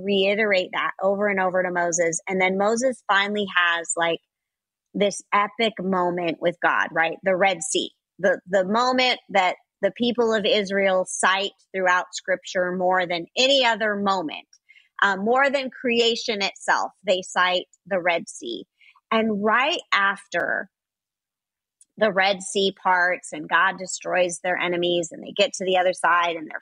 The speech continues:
free from their captors and, you know, they, they're dancing and they're celebrating. Right after that moment of just incredible, quote unquote, success where God works mightily through Moses,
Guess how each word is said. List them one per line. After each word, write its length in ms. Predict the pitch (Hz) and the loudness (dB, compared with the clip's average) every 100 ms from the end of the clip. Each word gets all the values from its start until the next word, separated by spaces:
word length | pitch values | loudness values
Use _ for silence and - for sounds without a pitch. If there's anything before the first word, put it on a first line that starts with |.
| _ | _
free 220 | 208 220 | 0 0
from 220 | 202 202 | 0 -4
their 140 | 190 180 | -2 -2
captors 680 | - 175 - 185 180 180 170 | 0 -2 -2 -2 0 0 -2
and, 180 | 156 151 _ _ - | -8 -10 _ _ -4
you 120 | 196 | 0
know, 260 | 185 170 - _ | 0 0 -8 _
they, 240 | 160 165 - - | -2 -2 -4 -2
they're 140 | 170 | 0
dancing 600 | 170 262 262 247 240 220 185 | 2 2 2 0 -4 -4 -4
and 80 | |
they're 80 | 165 | -6
celebrating. 580 | - 240 240 226 220 220 - _ _ _ | 0 0 0 -2 -2 -4 -8 _ _ _
Right 540 | 190 196 254 330 370 - - | -16 -2 2 2 2 0 0
after 500 | 233 226 - 185 180 | 0 0 -6 -6 -4
that 160 | 170 - | -4 -4
moment 600 | 196 190 196 180 170 - 180 | -4 -2 -2 -2 -6 -6 -2
of 140 | 180 - | -2 0
just 400 | 190 180 - - - | 0 0 -2 -16 -8
incredible, 1080 | 180 180 - 233 220 226 196 185 185 185 - | -6 -6 -2 0 2 0 0 2 2 0 -6
quote 320 | - 208 202 196 | -2 0 2 0
unquote, 440 | 185 - 185 - - | -4 -2 0 0 -4
success 960 | 196 - - - 214 165 165 - - - | -6 -4 -6 0 2 2 0 -8 -18 -8
where 260 | 190 175 170 | -4 -2 0
God 420 | 185 175 180 180 175 - _ _ _ | 0 2 2 0 -4 -14 _ _ _
works 580 | 196 190 233 247 - - | -4 0 2 0 -2 -6
mightily 640 | 208 196 208 202 196 190 180 | 0 2 2 0 -2 -2 -2
through 200 | 185 185 | -2 -2
Moses, 640 | 175 175 170 - - - | 0 0 -2 -4 -6 -8